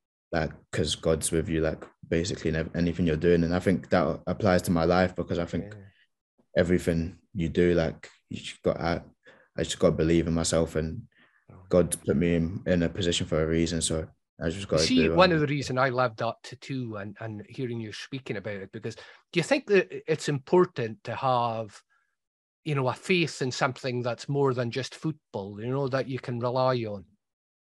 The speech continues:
Speaker 1: Yeah, a hundred, hundred percent, because I think, like, sometimes you can get, you can get caught up in what's going on.
Speaker 2: Yeah.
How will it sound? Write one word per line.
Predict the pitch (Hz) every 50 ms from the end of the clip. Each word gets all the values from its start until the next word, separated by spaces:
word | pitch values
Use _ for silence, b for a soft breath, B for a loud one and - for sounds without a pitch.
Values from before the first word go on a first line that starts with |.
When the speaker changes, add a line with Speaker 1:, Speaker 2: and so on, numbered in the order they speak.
| _ _ _ _ _ _ _ _ -
Speaker 1:
Yeah, | 113 101 85 85 87 92 90 82 78 80 87 90
a | 90 - - B B B B
hundred, | - 127 131 127 120
hundred | 123 123 120 113 98 -
percent, | 104 98 110 101 98 92 -
because | 95 90 - 107 92 90 85 - - - _ _ _ _ _ _ _ _ _ _ _ _ _ _ _ _ _ _ _ -
I | 98
think, | 101 113 107 98 - -
like, | 104 95 92 87 - -
sometimes | - 101 98 98 - 95 87 82 85
you | 85
can | - 95 87
get, | 90 82 - - - -
you | - 95 90
can | - 92
get | 87 - - -
caught | - - 95 87 -
up | 95 92 -
in | 90 85
what's | 87 87 -
going | - - 90 87 90 90
on. | 92 90 85
Speaker 2:
Yeah. | 80